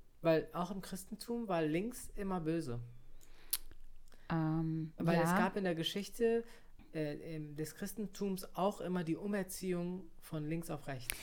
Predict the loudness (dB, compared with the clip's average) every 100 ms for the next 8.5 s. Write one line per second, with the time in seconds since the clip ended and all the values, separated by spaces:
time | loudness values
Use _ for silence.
0 | -10 6 12 12 12 12 12 12 12 12
1 | 8 8 8 8 10 10 8 8 8 6
2 | 6 6 8 6 6 4 8 10 10 8
3 | 4 2 -4 2 2 4 4 4 4 4
4 | 4 4 6 8 8 8 8 8 6 4
5 | -4 -4 6 8 10 8 12 12 12 10
6 | 10 12 12 10 6 2 4 4 4 4
7 | 4 4 6 4 4 4 4 6 6 6
8 | 2 -2 4 6 6